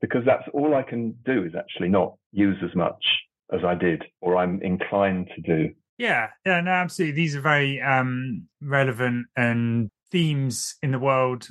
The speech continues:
Speaker 2: that we're, we're currently living through and, and, and trying to understand that. So I, I understand that part of it. I think one thing I do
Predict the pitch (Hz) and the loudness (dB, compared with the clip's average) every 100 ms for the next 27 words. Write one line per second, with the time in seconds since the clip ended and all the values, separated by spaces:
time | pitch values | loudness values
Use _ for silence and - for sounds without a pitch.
0 | 127 135 127 123 123 123 123 131 123 117 | -4 -4 0 2 2 0 -2 0 -2 -2
1 | 120 120 120 113 123 117 117 113 120 117 | -2 0 -2 -2 0 0 0 -2 -2 -2
2 | 117 117 113 113 113 110 - 123 117 - | -2 -4 -6 -4 -4 -6 -8 -8 -8 -10
3 | _ - 139 123 123 117 - 156 151 135 | _ -2 0 2 -2 -2 -4 -2 -2 -2
4 | 113 117 127 143 139 139 147 175 170 - | -4 -6 -2 0 0 0 0 0 -2 0
5 | 151 147 - 156 156 139 156 151 208 185 | 0 0 -2 0 2 0 -2 0 0 -2
6 | - 156 151 151 170 202 208 190 151 185 | -4 -16 -16 -8 -2 0 2 0 0 0
7 | 185 147 | -2 -4